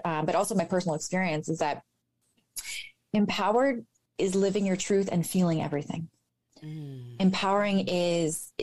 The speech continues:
Speaker 1: it's, to me, being empowered is me living my life and my truth. And sometimes empowered means crying.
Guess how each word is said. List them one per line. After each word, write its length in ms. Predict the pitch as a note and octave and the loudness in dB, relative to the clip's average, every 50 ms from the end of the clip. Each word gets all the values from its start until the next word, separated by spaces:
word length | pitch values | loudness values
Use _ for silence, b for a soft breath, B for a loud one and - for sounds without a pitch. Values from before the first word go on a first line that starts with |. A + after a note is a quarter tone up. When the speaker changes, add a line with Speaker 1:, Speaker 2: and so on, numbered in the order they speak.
| - - _ | -12 0 _
Speaker 1:
it's, 320 | G3 G3 G3 - - - B B B B B B B _ _ _ - | 2 2 2 -2 -6 -8 B B B B B B B _ _ _ -6
to 100 | - A3+ | 0 2
me, 180 | C4 C#4+ D#4 C4+ | 4 4 4 4
being 180 | A3+ A3+ G#3+ | 4 4 4
empowered 520 | G#3+ G#3+ F#3+ F3 - F#3+ F#3+ G#3+ B3 C4+ B3+ | 4 2 0 0 0 0 2 2 4 2 2
is 320 | - G3+ G3 F3+ F3 - - | 2 2 0 0 0 -2 0
me 420 | F3+ F#3+ G3+ G#3 G#3+ G#3+ A3 A3 | 2 2 4 4 4 4 4 4
living 680 | F#3 F#3 F#3+ F#3+ G3 G#3 G3+ G3 F3+ E3 E3 E3+ E3+ E3+ | 4 4 4 4 4 4 2 0 0 0 2 2 2 2
my 300 | F3 E3+ E3+ E3+ E3+ F3 | 2 2 0 -2 0 0
life 220 | E3+ D3 D#3 D#3 | 0 0 0 0
and 80 | E3+ E3 | 0 -2
my 140 | C#3 C3+ - | -2 -2 -4
truth. 420 | - - - - - F3 - - - - | -4 -4 -4 -4 -4 -4 -8 -14 -12 -8
And 220 | - E3 E3 E3 | -4 -2 -2 0
sometimes 540 | - F3+ F3 - F#3+ E3+ F3 F3 - - - - _ _ _ _ _ - - - - | 0 0 0 0 2 0 0 0 -2 -8 -12 -18 _ _ _ _ _ -18 -8 -2 0
empowered 440 | F3+ E3 - - E3+ E3 E3 E3 | 0 0 0 2 2 2 2 2
means 340 | E3 D#3+ D#3 D#3 D#3 - - _ _ | 2 2 2 0 -2 -4 -10 _ _
crying. 580 | - - F#3 G3+ G3 F3 - F#3 F3+ F#3 F#3 | -8 -6 -4 -4 -2 -4 -2 -2 -2 -2 -2